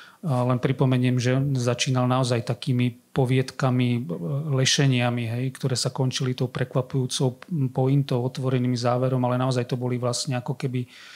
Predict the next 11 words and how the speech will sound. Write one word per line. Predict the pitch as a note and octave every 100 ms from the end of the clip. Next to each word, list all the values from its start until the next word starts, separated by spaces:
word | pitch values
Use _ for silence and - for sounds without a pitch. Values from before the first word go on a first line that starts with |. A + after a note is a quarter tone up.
| - - _
také | D3+ C#3
konštrukty, | C#3 C3+ C3+ - C#3 - A#2+
ako | A2+ C3+ -
keby | A#2+ A#2+
tej | C3+ B2
literatúry. | B2 B2+ B2+ B2+ C#3 C3+ D3
E, | D3 - - - - - - - F3 C3+ B2+ B2+ B2+
potom | C#3+ C#3 C#3+
mal | C3 B2+ - -
takéto | C3 C#3 C#3 C#3+
obdobie | C#3 C3+ C#3+ C3+ C3+ C3 C3 C3